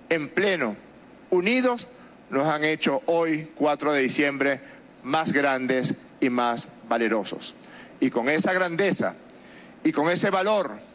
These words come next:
que nos ha transferido con toda la fuerza el pueblo de Venezuela, iremos a la conquista de la victoria en la recuperación de nuestro territorio Esequibo. Muchas gracias y un abrazo a todas y a todos.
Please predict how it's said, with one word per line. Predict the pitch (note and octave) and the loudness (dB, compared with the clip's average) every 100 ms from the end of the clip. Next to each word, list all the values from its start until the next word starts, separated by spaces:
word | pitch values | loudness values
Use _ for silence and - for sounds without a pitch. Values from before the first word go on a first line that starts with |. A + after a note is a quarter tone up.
| - | -2
que | D3+ | 0
nos | D3 | 2
ha | F#3 | 0
transferido | F#3 F#3 F3+ F3 G3+ D#3+ A2 - - - - - - | 2 0 2 2 2 0 -2 -8 -20 -20 -20 -12 -4
con | D#3+ D3+ | -2 -2
toda | - G#3+ G#3 | 2 4 4
la | G3 | 2
fuerza | G#3 G#3+ F#3+ E3 C3+ - - - | 2 2 2 0 -2 -2 -10 -2
el | D#3 | -2
pueblo | - F#3 G3 G3 | 0 0 2 2
de | |
Venezuela, | F#3 E3+ A3 A3+ A3+ A3+ - - - - - | 0 0 2 2 2 -2 -8 -20 -20 -10 0
iremos | E3 F3 F#3+ F#3+ F3+ - - | 2 2 2 0 -2 -2 -2
a | E3 | -2
la | |
conquista | D3+ D3 C#3 F#3 F#3 - E3 D#3 | 0 -4 -2 0 0 0 -2 0
de | - D#3 | -2 0
la | C#3 | 0
victoria | C3 - D3+ D3 C#3+ C3+ - - | -2 0 2 2 0 0 -6 -2
en | C#3+ | 0
la | B2+ | 0
recuperación | A#2 A#2+ B2 A#2 B2+ B2 B2+ - - - - | 0 -2 -2 0 0 0 -4 -14 -20 -10 -2
de | B2+ | 0
nuestro | A#2+ A#2+ - B2 A#2+ | 2 0 0 0 0
territorio | B2+ A#2 A2 A#2+ A2 A2+ A2+ | 0 0 0 0 2 2 2
Esequibo. | G#2 A2+ A2 G2 F#2 | 0 0 0 0 0
Muchas | B2+ C#3+ | 0 0
gracias | C3+ C3 B2+ C3 A#2+ - - - | 0 0 0 -2 -2 -6 -10 -2
y | C3+ | 0
un | B2+ | 2
abrazo | B2 A#2 B2+ | 0 0 -2
a | |
todas | A#2 B2 B2 | 0 0 0
y | B2 | 0
a | |
todos. | G2+ F2 | -2 -2